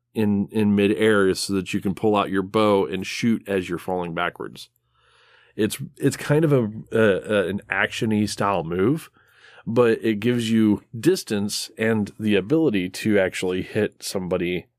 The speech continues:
you know, something as you're getting away from it, um, which is kinda key with some of these fucking monsters, 'cause god damn, there's,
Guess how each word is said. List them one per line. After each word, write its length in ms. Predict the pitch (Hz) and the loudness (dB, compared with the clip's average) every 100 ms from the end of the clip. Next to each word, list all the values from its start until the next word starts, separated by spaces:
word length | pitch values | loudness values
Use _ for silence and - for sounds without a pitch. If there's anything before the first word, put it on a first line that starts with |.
| _ 113 | _ -4
you 100 | 107 | 0
know, 320 | 98 85 98 | 0 0 -2
something 640 | - 117 107 101 92 101 - _ _ _ _ _ | 0 -2 0 0 0 -2 -6 _ _ _ _ _
as 260 | 117 120 101 | 0 2 2
you're 80 | 95 | -2
getting 320 | 95 104 95 | 0 0 0
away 380 | 85 87 92 98 | -4 -2 0 0
from 240 | - 53 | -4 -10
it, 120 | 52 - _ - - _ _ - | -10 -14 _ -20 -20 _ _ -10
um, 520 | 87 87 85 82 76 - - - - | -4 -2 -2 -4 -8 -12 -18 -18 -6
which 520 | 113 107 - - - _ _ | 0 0 0 -8 -12 _ _
is 320 | 107 113 104 - | -2 2 2 0
kinda 240 | 139 - | 0 0
key 320 | - 180 120 | -4 -2 0
with 220 | 87 85 | 2 0
some 260 | - - 92 | -4 -6 -6
of 80 | 87 | -6
these 160 | 85 | -8
fucking 380 | - 107 101 85 | -4 -4 -2 -4
monsters, 440 | 92 104 - - - | -4 -4 -6 -14 -14
'cause 280 | 78 - _ _ _ - | -16 -18 _ _ _ -6
god 260 | 101 98 - _ _ | -6 -6 -12 _ _
damn, 380 | 113 123 82 82 _ _ _ _ _ _ _ _ - | -4 -4 -6 -12 _ _ _ _ _ _ _ _ -2
there's, 440 | 107 110 92 | 0 0 -2